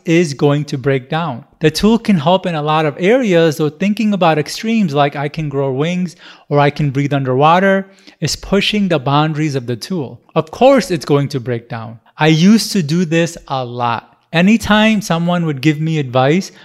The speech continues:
my mind would instantly think about an extreme situation it couldn't work in, then assume because it couldn't work in that situation,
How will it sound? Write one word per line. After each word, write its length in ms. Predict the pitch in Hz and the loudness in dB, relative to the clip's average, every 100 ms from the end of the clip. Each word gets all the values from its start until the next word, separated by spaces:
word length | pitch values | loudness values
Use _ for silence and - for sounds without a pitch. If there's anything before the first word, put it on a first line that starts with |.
| _ | _
my 160 | 151 156 | 0 2
mind 420 | 147 175 202 208 | 4 4 6 6
would 180 | 160 156 | 4 0
instantly 540 | - 214 208 233 226 208 | 0 -2 0 -4 0 -2
think 280 | 208 208 202 | 0 -2 -2
about 280 | 165 165 | 0 0
an 100 | 156 | 0
extreme 480 | 139 - - 180 185 | -4 -8 -8 -2 -2
situation 840 | 180 175 - 151 147 170 - 208 202 - - | -2 -6 -4 0 2 2 -2 -4 -4 -12 -8
it 160 | - 143 | -6 -6
couldn't 380 | - 165 151 131 | 2 2 2 0
work 240 | 127 - | -2 -4
in, 160 | 120 123 | -12 -10
then 220 | 147 170 | 0 2
assume 460 | 170 151 - 233 208 | 4 2 0 2 2
because 420 | 160 156 - 208 | 0 -2 -2 0
it 240 | 190 175 - | 0 -2 -2
couldn't 320 | 190 180 160 | -2 0 2
work 300 | 165 190 190 | 2 2 -2
in 180 | 170 156 | -4 0
that 220 | 151 - | 0 -2
situation, 760 | 151 - 151 190 233 170 151 | -6 -2 0 0 0 -2 -4